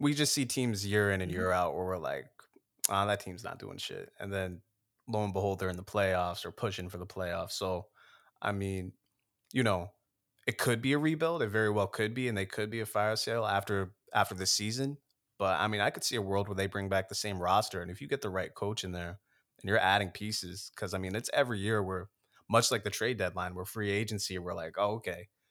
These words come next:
Speaker 1: such and such would be a perfect fit here,"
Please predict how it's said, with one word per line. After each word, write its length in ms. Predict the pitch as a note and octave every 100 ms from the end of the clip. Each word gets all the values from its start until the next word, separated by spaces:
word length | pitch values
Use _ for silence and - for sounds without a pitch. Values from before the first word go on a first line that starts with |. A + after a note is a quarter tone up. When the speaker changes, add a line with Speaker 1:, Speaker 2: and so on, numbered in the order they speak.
| _ _ _
Speaker 1:
such 260 | - A#2+ -
and 80 | -
such 220 | A2 -
would 80 | F#2+
be 80 | G2
a 60 |
perfect 420 | - A#2 G2+ G2+
fit 220 | - F#2 F#2
here," 500 | A2+ A2+ F#2 F2+